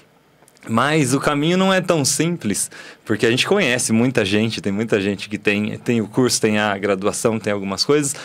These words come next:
mas as pessoas têm um, um tanto quanto dificuldade, sabe, de encontrar o caminho. E como encontrar esse caminho para ter sucesso e atingir as pessoas e ter uma alternativa dentro desse, desse ramo que você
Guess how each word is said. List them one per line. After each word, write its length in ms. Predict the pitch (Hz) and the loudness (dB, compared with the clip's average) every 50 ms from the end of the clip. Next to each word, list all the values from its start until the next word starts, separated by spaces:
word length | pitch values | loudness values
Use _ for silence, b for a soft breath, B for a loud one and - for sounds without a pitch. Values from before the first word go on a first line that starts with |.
| B B B B | B B B B
mas 100 | 113 113 | 0 2
as 160 | 127 131 - | 2 0 0
pessoas 320 | - 151 135 - 170 156 | 0 0 2 2 0 2
têm 260 | 156 - 170 175 185 190 | 2 2 2 2 2 2
um, 520 | 180 - 139 143 131 127 131 127 123 113 | 0 -2 -4 -8 -8 -6 -6 -6 -6 -8
um 60 | 110 | -6
tanto 280 | 107 - 127 117 107 113 | -2 -2 -2 -2 -2 -4
quanto 240 | 104 113 110 - 117 | -4 -2 -2 -2 -4
dificuldade, 760 | 107 98 - 117 107 - 117 110 95 101 101 92 90 85 - | -4 -4 -4 -4 -4 -2 -2 -2 0 0 0 0 0 0 0
sabe, 260 | - 139 117 95 95 | 0 0 0 0 -2
de 100 | 98 113 | -2 -2
encontrar 560 | 113 107 110 117 110 104 107 113 107 95 95 | 0 0 0 0 -2 0 0 0 0 0 0
o 60 | 95 | -2
caminho. 380 | - - 104 101 95 92 90 85 - B B B B B B | 0 0 0 0 0 -2 -4 -6 -10 B B B B B B
E 80 | 147 | -6
como 260 | 139 - 202 190 175 170 | -2 0 2 2 4 2
encontrar 420 | 156 - 147 135 127 127 117 113 | 2 2 2 2 2 2 2 2
esse 160 | 101 - - | 2 0 -2
caminho 480 | 113 - 113 107 107 107 98 92 87 85 | -2 0 0 2 2 2 0 0 -4 -6
para 200 | - - 98 98 | -4 -2 -2 -2
ter 260 | 95 - 127 123 117 | 0 0 2 2 2
sucesso 720 | 113 - 113 107 - - 117 104 95 - - - - - - B B B B B B B B | 0 0 -2 0 0 0 0 0 0 -2 -6 -8 -8 -10 -14 B B B B B B B B
e 120 | 107 98 | -4 -4
atingir 360 | 95 90 - 101 92 87 101 | -4 -4 -4 -4 -2 -2 -2
as 140 | 92 90 - | -2 -2 -4
pessoas 540 | - 92 - - 117 117 117 117 110 110 - B B B B B | -6 -6 -4 0 0 2 2 2 0 -2 -6 B B B B B
e 40 | 107 | -6
ter 260 | - - 117 110 107 | -2 0 0 2 2
uma 140 | 107 107 104 | 2 0 0
alternativa 880 | 101 98 104 104 98 98 98 95 95 - - - 98 80 80 85 - - _ - | 0 0 0 0 0 0 -2 -2 -4 -4 -6 -6 -6 -8 -10 -14 -16 -18 _ -6
dentro 320 | 101 101 104 107 107 107 | -2 -2 -2 0 0 0
desse, 400 | 98 101 95 - - 107 104 98 | 0 0 0 0 -2 -2 -2 -2
desse 280 | 98 104 95 - - 107 | -2 -4 -4 -2 -2 -2
ramo 280 | 92 98 95 92 92 | -2 -2 -2 -2 -4
que 100 | 92 - | -6 -6
você 500 | 98 95 92 - - 98 95 95 92 87 | -6 -6 -6 -4 -4 -4 -2 -2 -4 -6